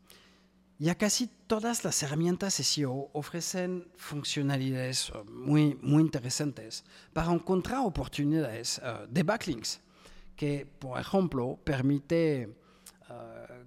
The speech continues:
comparar varios competidores y listar los dominios referentes comunes para cada sitio. Si tres de tus competidores han obtenido un enlace de un sitio y tú no,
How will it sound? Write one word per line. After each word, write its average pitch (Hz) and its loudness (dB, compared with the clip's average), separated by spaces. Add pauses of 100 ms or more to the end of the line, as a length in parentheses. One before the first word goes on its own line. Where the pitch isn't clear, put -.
(120)
comparar 165 -2
varios 147 0
competidores 135 -2
y 135 -4
listar 139 -4
los 170 -2
dominios 131 0 (200)
referentes 139 -4 (300)
comunes 127 0 (180)
para 101 -6
cada 117 -4
sitio. - -8 (1000)
Si 147 4 (260)
tres 208 2
de 165 4
tus - -2
competidores 147 4
han 156 6
obtenido 143 4
un 147 4
enlace 127 0
de 104 -10
un 123 -2
sitio 131 -4
y 120 -6
tú 143 0
no, 120 0